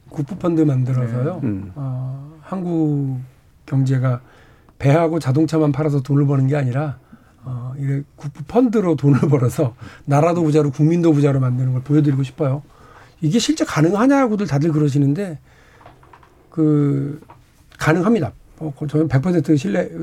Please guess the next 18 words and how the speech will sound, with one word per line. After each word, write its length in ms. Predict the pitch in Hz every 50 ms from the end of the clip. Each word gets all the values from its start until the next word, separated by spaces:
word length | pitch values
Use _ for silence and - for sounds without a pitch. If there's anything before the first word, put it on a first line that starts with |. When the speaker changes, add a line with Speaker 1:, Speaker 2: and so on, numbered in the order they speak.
| 156 147 -
Speaker 1:
믿고 260 | 143 147 135 - 180
있고요. 360 | 156 127 - 143 135 165 175 - - - - - - - - - - _ _
그 400 | - 160 147 147 147 143 143 156 151
노르웨이 400 | 143 151 160 180 185 185 180 180
연기금, 800 | 175 156 147 147 147 156 143 151 151 151 151 147 143 143 147 143 143
음, 480 | 151 151 151 151 147 147 147 147 143 143 _
뭐 480 | - 156 156 156 151 143 139 139 139 139 -
그다음에 320 | - - 151 147 143 143
캐나다 380 | 139 - 196 202 202 190 175 160
연기금, 580 | 147 139 135 131 139 135 135 160 185 208 233 240 _ _ _ _ - - - _
캘리포니아 480 | - 202 202 202 185 - 185 175 170
연기금, 600 | 160 147 139 135 131 131 131 127 156 175 196 214 220 - - - _ - - _ _ -
그리고 400 | 143 143 139 135 143 139 135 135
뭐 440 | 131 131 127 127 123 127 131 135 156 143 139 139
이런 360 | - 147 143 143 143 143 151 - _ -
연기금들의 760 | 180 147 151 160 175 185 180 170 156 160 156 156 151 151 151 156
이걸 200 | 156 160 160 151
보면 340 | 135 143 135 147 175 180